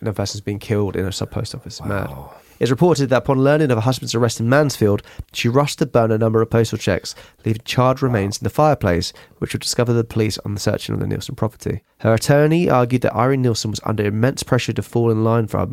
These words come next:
Speaker 1: monster of a husband and was kept in a highly stressful and unpredictable living circumstance.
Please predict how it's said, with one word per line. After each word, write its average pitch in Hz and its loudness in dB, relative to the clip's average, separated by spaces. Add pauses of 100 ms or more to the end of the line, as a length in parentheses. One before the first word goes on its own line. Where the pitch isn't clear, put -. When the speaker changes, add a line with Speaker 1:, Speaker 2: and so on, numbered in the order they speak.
(140)
Speaker 1:
monster 113 -2
of 107 -2
a 101 0
husband 107 -2 (300)
and 113 -6
was 107 -2
kept - -2
in 107 -2
a 101 0
highly 117 0
stressful 110 -2
and 104 -8
unpredictable 107 -2
living 101 -4
circumstance. 104 -4